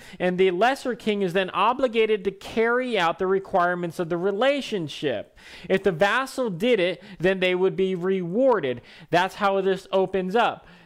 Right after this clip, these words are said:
The, uh, the faithful servant Abraham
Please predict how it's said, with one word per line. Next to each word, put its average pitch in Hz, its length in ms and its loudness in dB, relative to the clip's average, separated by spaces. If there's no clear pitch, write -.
The, 156 300 0
uh, 151 380 0
the 151 360 -2
faithful 214 560 -2
servant 196 580 0
Abraham 170 840 -2